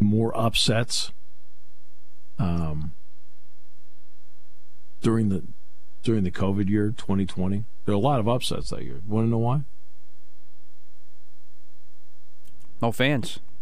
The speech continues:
Speaker 1: Right. No fans. So they didn't, they went on the road, didn't have to change anything. They could hear it, everything they wanted, so no big deal. And number two,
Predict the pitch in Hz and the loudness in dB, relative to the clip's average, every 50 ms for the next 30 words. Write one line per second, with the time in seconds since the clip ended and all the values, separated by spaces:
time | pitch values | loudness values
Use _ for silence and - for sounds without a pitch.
0 | - - - - - - - - - 117 117 - - - - - 117 127 135 - | 0 0 0 0 0 0 0 0 0 0 0 0 -2 -2 0 0 0 0 0 0
1 | - 123 107 104 104 107 110 107 - - - - - - - 110 95 101 110 113 | 0 0 2 2 2 0 0 0 0 -2 -2 -2 -2 0 0 2 2 2 2 2
2 | 131 131 113 113 - - - 104 104 104 107 117 135 139 131 120 120 123 120 117 | 2 0 0 -2 -2 0 0 0 2 2 2 2 2 2 2 2 2 2 2 0
3 | 110 113 120 107 117 110 107 - - 98 - - 110 101 101 95 98 95 95 95 | 0 0 2 2 2 0 0 0 -2 0 0 2 2 2 2 2 2 2 2 2
4 | 95 95 98 101 101 95 95 90 92 90 - 101 92 92 98 - - - 104 - | 2 2 2 2 2 0 0 0 0 0 2 2 2 2 0 0 0 -2 -2 -2
5 | - - 113 110 113 123 123 120 120 117 117 110 107 98 101 101 98 101 101 98 | 0 0 0 2 2 0 0 0 0 0 0 0 2 2 2 2 2 0 0 -2
6 | - - 98 87 90 95 101 98 104 101 95 95 85 82 85 85 - - - 120 | -2 0 0 2 2 2 2 0 0 0 0 0 0 0 0 0 0 0 0 0
7 | 113 113 113 107 110 104 - - - 160 160 135 110 120 | 0 0 0 0 -2 -2 0 0 0 0 2 2 0 0